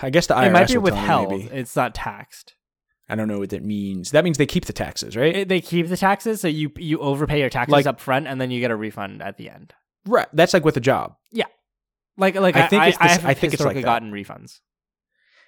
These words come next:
Speaker 1: I, right. I think that Twitch is, I think Twitch does that. If there's an option, I definitely chose for them to do that because I have, like, three sources of income from last year, which is really annoying. So my taxes are actually gonna be really annoying.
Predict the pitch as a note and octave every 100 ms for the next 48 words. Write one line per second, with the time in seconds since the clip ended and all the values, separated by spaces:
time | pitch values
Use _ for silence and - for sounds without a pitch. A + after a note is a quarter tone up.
0 | _ - C#3 C#3 C#3 D2 - C3+ - F#3+
1 | F#3+ F#3 - D#3+ - - - C#3 - -
2 | B2 - E3 - F#3 G3 F#3 G3 F#3 -
3 | - - D3 E3 E3 E3+ G#2 A2 - -
4 | C4 D3+ C3 C#3 D3+ C3+ C3+ B2+ C#3 -
5 | B2 A2+ A2 G#2+ - - - - D3+ D3+
6 | C#3+ G#3+ A3+ - C3+ B2+ C3 C#3 C#3 C3
7 | A2+ A2+ B2+ B2+ C#3 C3+ - D3+ A#2+ G#2
8 | A2+ A2+ G#2 A2 B2+ A#2 G#2+ A#2+ A#2 A#2
9 | G#2 G2 A2+ G2+ G2+ G#2 G#2 A2+